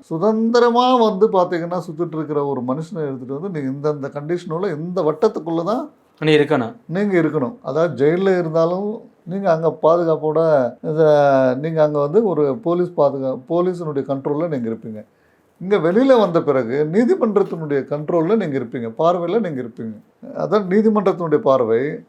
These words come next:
Speaker 1: அதுக்கப்புறம் காலையில ஒரு தடவை வந்து, இப்போ ஈவினிங் ஒரு டைம் போலீஸ்ல வந்து ஸ்டேஷன்ல வந்து கையெழுத்து, அப்படி கையெழுத்து போடும்போது காவல்துறையினுடைய கட்டுப்பாடு,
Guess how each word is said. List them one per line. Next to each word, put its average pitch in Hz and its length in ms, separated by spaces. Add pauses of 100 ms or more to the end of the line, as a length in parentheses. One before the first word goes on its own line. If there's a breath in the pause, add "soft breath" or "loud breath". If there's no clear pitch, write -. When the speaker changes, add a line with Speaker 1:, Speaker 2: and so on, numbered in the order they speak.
Speaker 1:
அதுக்கப்புறம் 233 420
காலையில 196 480
ஒரு 160 120
தடவை 170 380
வந்து, 165 280
இப்போ 151 400
ஈவினிங் 165 340
ஒரு 147 160
டைம் 156 320
போலீஸ்ல 156 640
வந்து 131 340 (100)
ஸ்டேஷன்ல 147 280
வந்து 135 200
கையெழுத்து, 139 320 (120)
அப்படி 185 260
கையெழுத்து 196 320
போடும்போது 156 520
காவல்துறையினுடைய 151 760
கட்டுப்பாடு, 131 480